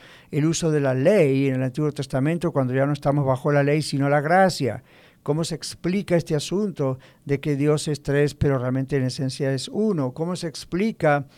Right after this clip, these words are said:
que Jesús es Dios y al mismo tiempo es hombre? Y que ahora está en gloria y que volverá y lo veremos cara a cara. Eh, ¿qué sentido tiene el pan y el vino o el jugo de la uva en la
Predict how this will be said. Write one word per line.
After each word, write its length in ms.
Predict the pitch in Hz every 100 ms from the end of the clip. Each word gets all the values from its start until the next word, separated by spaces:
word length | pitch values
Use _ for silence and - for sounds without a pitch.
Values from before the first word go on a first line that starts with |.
| - _ -
que 100 | 143
Jesús 420 | 156 143 160 -
es 140 | 151
Dios 260 | 139 151 147
y 40 |
al 80 | 147
mismo 260 | 143 143 139
tiempo 500 | 147 143 139 143 135 - _
es 580 | - 147 131 127 131 - _ -
hombre? 560 | 220 208 143 127 117 - _ _
Y 220 | 143 139
que 140 | - 131
ahora 140 | 131
está 180 | 135 151
en 100 | 151
gloria 500 | 156 208 175 131 120
y 100 | 117
que 140 | -
volverá 560 | 127 127 123 131 147 151
y 60 |
lo 140 | 147 135
veremos 340 | 131 139 143
cara 220 | - 135
a 80 | 135
cara. 680 | 180 196 175 147 127 120 117 - _
Eh, 200 | - 143 143
¿qué 140 | 165
sentido 480 | 185 175 190 190 180
tiene 720 | 185 170 170 170 165 160 143 - - -
el 220 | 139 120
pan 580 | - 156 165 165 165 165
y 240 | 139 127
el 120 | 123
vino 500 | 123 170 156 151 147
o 60 | 135
el 60 | 120
jugo 240 | 151 147
de 80 | 135
la 120 | 131
uva 420 | 143 147 143 131 -
en 480 | 143 135 135 -
la 340 | 135 127 127